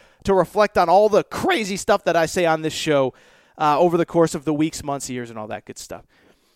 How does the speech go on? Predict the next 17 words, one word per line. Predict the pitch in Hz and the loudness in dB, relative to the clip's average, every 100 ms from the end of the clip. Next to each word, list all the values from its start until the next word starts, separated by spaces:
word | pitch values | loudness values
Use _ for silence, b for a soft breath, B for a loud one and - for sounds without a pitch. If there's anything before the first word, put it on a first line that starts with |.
| _ | _
With | 175 | 2
that | 226 247 | 4 6
said, | 254 | 4
though, | 247 | 6
I | 233 | 4
do | 196 247 | 4 0
think | 269 262 262 | 0 -2 0
it | 208 | 0
is | 190 | 0
time | - - 240 262 | -4 -4 -2 -2
for | 214 240 190 | 2 2 4
me | 208 247 | 0 -4
to | - 185 | -4 -2
get | 220 226 - | 4 4 4
out | 190 226 254 | 6 6 6
of | 294 | 0
here. | 285 403 | -4 -6